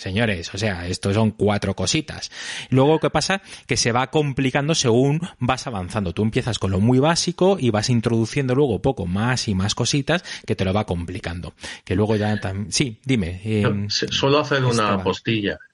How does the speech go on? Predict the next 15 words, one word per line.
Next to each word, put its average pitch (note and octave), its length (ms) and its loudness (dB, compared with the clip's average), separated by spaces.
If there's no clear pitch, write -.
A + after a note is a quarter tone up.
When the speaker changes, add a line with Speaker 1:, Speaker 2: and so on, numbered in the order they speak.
Speaker 2:
El G#2 120 0
juego C3+ 300 4
básico C#3+ 420 0
es C3 60 -8
para C#3 220 0
dos G#2 200 -2
jugadores, G2+ 720 0
pero F#2+ 420 0
hay B2 360 2
amplia-, A#2 560 0
hay A#2+ 160 -2
una C3 160 2
ampliación, B2+ 720 0
de B2 160 2
hecho, C3 400 -2